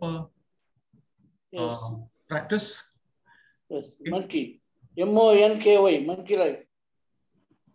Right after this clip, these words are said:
Speaker 1: <laughs> Uh, I'm not sure what you mean by that, but, uh, I'm, uh, you know, if you want to explain, you can go ahead. Otherwise, uh
Speaker 2: No, no,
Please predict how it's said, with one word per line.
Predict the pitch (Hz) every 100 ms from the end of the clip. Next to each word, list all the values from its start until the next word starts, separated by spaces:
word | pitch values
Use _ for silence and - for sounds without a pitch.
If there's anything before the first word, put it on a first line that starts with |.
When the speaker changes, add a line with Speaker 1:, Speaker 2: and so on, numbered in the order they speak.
| _ - - - - _ -
Speaker 1:
<laughs> | 202 - - - - _ - - - - -
Uh, | 151 135 -
I'm | 160 160
not | 190 196
sure | 214 190
what | 185 202
you | 165
mean | 185 202
by | 147
that, | 143 151 -
but, | 139 135 -
uh, | 127 127 - _ _ _ _ _ -
I'm, | 135
uh, | 135 135
you | 139
know, | 135
if | 135
you | 151
want | 160 165
to |
explain, | 143 - 175 165
you | 147
can | 143 135
go | 147
ahead. | 139 147 156
Otherwise, | 135 135 131 127 -
uh | 123 160
Speaker 2:
No, | 247
no, | 254 185